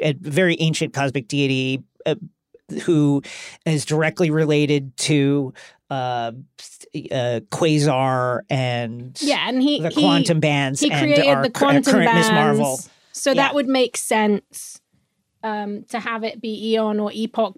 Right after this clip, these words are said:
Speaker 2: Both of them have this kind of, like, Epoch is his daughter, and, uh, and he created, yeah, he created the quantum bands, and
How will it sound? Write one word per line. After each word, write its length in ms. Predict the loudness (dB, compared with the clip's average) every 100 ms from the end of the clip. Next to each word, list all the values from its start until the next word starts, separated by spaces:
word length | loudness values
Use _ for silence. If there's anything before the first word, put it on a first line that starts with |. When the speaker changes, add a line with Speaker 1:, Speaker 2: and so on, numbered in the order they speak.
| -4
Speaker 2:
Both 220 | -2 -2
of 60 |
them 140 | -6 -4
have 180 | -6 -8
this 140 | -12
kind 220 | -8 -8 -6
of, 80 |
like, 360 | -6 -8 -8 _ _
Epoch 380 | -10 -6 -6
is 80 | -2
his 180 | -2 -2
daughter, 440 | -2 -2 -2 -2 -6 -14 -20 _
and, 200 | -4 -2
uh, 260 | -2 -4 -8 -6
and 120 | -4
he 120 | -2 -2
created, 480 | 0 2 2 2
yeah, 100 | 2
he 120 | 0 0
created 440 | 2 2 2 -2
the 60 | -4
quantum 400 | -2 -2 -2 -2
bands, 400 | 0 -2 -2 -4
and 240 | -6 -8